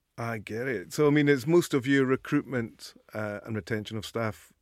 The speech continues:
from the local sort of community as opposed to, you know, in London, we come across a lot of noise about the, the fact that, uh, I mean, even this week, hospitality,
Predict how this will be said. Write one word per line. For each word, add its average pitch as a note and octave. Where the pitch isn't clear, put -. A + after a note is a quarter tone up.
from A#2+
the A2
local A2
sort -
of -
community G#2+
as F#2
opposed G2
to, G2
you A#2+
know, A2
in G#2
London, A2
we G#2+
come G#2+
across G2+
a G#2
lot G2+
of G2
noise G#2+
about G2+
the, G2
the A2
fact G#2
that, G#2
uh, G2
I -
mean, A2+
even G#2+
this G2+
week, A#2
hospitality, G2